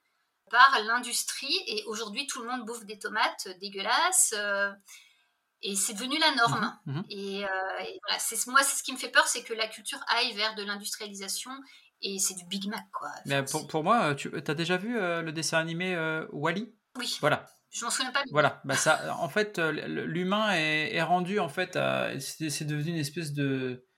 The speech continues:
Speaker 2: de boule. Voilà, c'est, tout le monde est en surpoids et dans une espèce de fauteuil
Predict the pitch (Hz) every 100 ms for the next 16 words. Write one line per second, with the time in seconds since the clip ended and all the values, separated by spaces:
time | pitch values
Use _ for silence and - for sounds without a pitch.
0 | _ _ _ 139 139 139 165 226 - _
1 | _ _ _ _ 135 135 165 139 147 143
2 | 175 185 160 143 139 135 131 135 - 139
3 | 156 160 - _ _ _ - 160 151 147
4 | - 147 147 143 147 151 151 147 151 147
5 | 143 - _ - 180 - 175 170 151